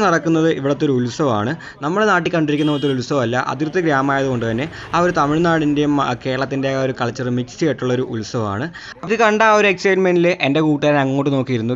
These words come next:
ക്യാമറ നോക്കിയില്ല. അതുകൊണ്ട് തന്നെ ഇത് മൊത്തം ഫോക്കസ് ആയത് എൻ്റെ തോളത്താണ്.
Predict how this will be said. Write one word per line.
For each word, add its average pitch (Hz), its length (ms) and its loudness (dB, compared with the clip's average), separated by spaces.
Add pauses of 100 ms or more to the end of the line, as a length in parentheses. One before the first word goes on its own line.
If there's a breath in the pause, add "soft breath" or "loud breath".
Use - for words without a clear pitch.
ക്യാമറ 123 280 2 (120)
നോക്കിയില്ല. 117 320 -2 (320 loud breath)
അതുകൊണ്ട് 226 300 2
തന്നെ 170 180 4
ഇത് 156 140 2
മൊത്തം 143 260 -2
ഫോക്കസ് 127 340 0
ആയത് 123 260 2
എൻ്റെ 127 220 -2
തോളത്താണ്. 113 380 -2